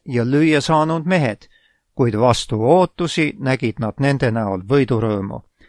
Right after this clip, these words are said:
Millise ettevalmistuse olid nad saanud eelolevaks tööks? Nad olid läbi teinud elu suurima katsumuse ja olid näinud, kuidas Jumala sõna oli võidukalt tõdenenud ka siis, kui inimeste arvates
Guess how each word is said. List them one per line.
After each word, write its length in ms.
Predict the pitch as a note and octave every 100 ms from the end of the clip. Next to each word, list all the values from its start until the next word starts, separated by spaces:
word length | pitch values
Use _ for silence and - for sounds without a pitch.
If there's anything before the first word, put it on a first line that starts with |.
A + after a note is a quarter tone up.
| _ _ _ _ -
Millise 580 | D3+ A3 G#3 G#3 F3 F3+
ettevalmistuse 840 | F3 - D3+ D#3+ D3+ C3+ - A#2 B2+
olid 260 | C3+ A#2+
nad 160 | A#2+ -
saanud 400 | C#3 C3 A#2+ G#2
eelolevaks 720 | C3 D3+ B2 A#2 G#2 G#2 -
tööks? 440 | - A2+ - - - _ _ _ _ _ -
Nad 160 | C#3 C3+
olid 260 | C#3 C#3
läbi 260 | D3 D#3+ D3
teinud 340 | C#3 C3 A#2
elu 260 | D3+ E3+ E3 C3
suurima 680 | - F3 A3 G3 G#3+ G3+ F3+
katsumuse 720 | D#3+ D3+ - A#2 G#2 G#2 G#2 - - _ _ -
ja 100 | B2+
olid 280 | B2+ A#2 G2
näinud, 500 | C#3 F3 D#3 A2+ - _
kuidas 420 | C3+ B2 A2 - C3+
Jumala 400 | F#3+ G#3 G3+ G3
sõna 380 | - F3+ E3 B2
oli 100 | A2
võidukalt 600 | G#2 D3+ D#3+ C#3+ C#3+ B2
tõdenenud 580 | - A#2+ A2+ A2+ A2 G#2 -
ka 140 | A2+
siis, 520 | - E3+ F#3 A#2 - - _ _ _ _
kui 240 | A#2+ A#2+ D#3+
inimeste 420 | E3 E3 - B2+
arvates 540 | C3+ C3+ C3 C3 A2+